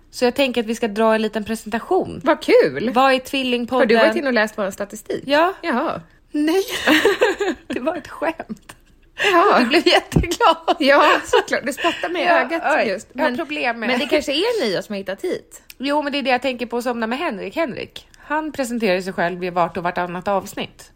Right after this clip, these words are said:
Speaker 2: Ja, och det är väldigt trevligt.
Speaker 1: Lite tjatigt, kan jag tycka, om man är en sån frekvent lyssnare.
Speaker 2: Fast han säger väl inte så mycket om sig själv?
Speaker 1: Det, inte tillräckligt, om du frågar mig.
Speaker 2: Nej.
Speaker 1: Nej, men han säger
Speaker 2: När är hans show? April, var, var
Speaker 1: Mm,
Speaker 2: det?
Speaker 1: det var något sånt. Han berättar ju om konceptet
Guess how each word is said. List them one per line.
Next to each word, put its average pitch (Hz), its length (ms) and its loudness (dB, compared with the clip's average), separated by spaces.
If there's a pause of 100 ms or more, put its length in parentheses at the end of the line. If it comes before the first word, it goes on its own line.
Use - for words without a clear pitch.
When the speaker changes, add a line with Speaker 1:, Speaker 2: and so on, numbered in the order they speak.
(140)
Speaker 2:
Ja, 226 380 4
och 254 120 0
det 247 120 2
är 294 40 -2
väldigt 233 460 -2
trevligt. 233 760 -2 (360)
Speaker 1:
Lite 320 200 0
tjatigt, 240 460 0
kan 180 100 -6
jag 165 80 -6
tycka, 180 300 -4 (280)
om 226 160 -2
man 220 160 2
är 196 100 2
en 196 60 -2
sån 190 260 -2
frekvent 196 480 -2
lyssnare. 208 360 -4
Speaker 2:
Fast - 140 -2
han 214 100 -2
säger 240 300 -2
väl 196 100 -6
inte 175 180 -8
så 185 120 -8
mycket 185 400 -8
om 156 80 -8
sig - 120 -18
själv? 175 180 -10 (560)
Speaker 1:
Det, - 360 -8
inte 254 160 -2
tillräckligt, 277 640 -2
om 190 120 -4
du 190 100 -4
frågar 190 200 -4
mig. 190 320 -4
Speaker 2:
Nej. 196 280 -4 (220)
Speaker 1:
Nej, 240 180 0
men 240 120 2
han 226 180 2
säger 214 280 4
Speaker 2:
När 403 60 8 (240)
är 381 40 0
hans - 280 -4
show? 208 400 2 (360)
April, 208 400 -4
var, 95 260 -10
var 202 80 -10
Speaker 1:
Mm, 208 120 -6
Speaker 2:
det? 214 80 -8
Speaker 1:
det 208 80 -8
var 196 140 -2
något 190 120 -12
sånt. - 340 -14
Han 233 320 -2
berättar 233 320 -2
ju 220 40 0
om 214 80 -6
konceptet - 880 -10